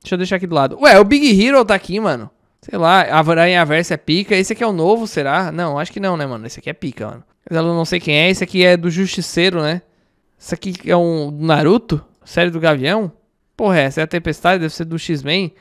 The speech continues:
Ué, esse aqui não é o, é de personagens? Ah, eu queria os filmes, pô. Não, pera. Ah, o Marvel Movies One Shot, não sei lá o quê. Caralho, é esse. Perfeito. Pica.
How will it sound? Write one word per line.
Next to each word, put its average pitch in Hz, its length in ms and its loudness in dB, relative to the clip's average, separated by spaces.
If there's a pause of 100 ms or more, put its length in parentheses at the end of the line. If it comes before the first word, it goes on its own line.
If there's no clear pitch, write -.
(440)
Ué, 190 240 2
esse 160 160 -4
aqui 196 120 -14
não 220 100 -4
é 220 80 0
o, 196 340 0 (380)
é 220 100 -4
de 240 120 -4
personagens? 202 920 -2 (240)
Ah, 208 160 0
eu 185 60 0
queria 269 260 -4
os 370 140 -10
filmes, 262 460 -6
pô. 139 260 -14 (140)
Não, 214 340 -2
pera. 190 440 -2 (300)
Ah, 190 220 4
o 185 60 4
Marvel 165 580 2
Movies 165 600 0
One 170 260 -2
Shot, 165 760 2
não 165 300 -2
sei 165 140 -6
lá 156 100 0
o 131 60 -8
quê. 175 600 0 (1040)
Caralho, 170 1040 2
é 156 180 -4
esse. 143 440 -12 (720)
Perfeito. 185 880 -2 (560)
Pica. 180 560 0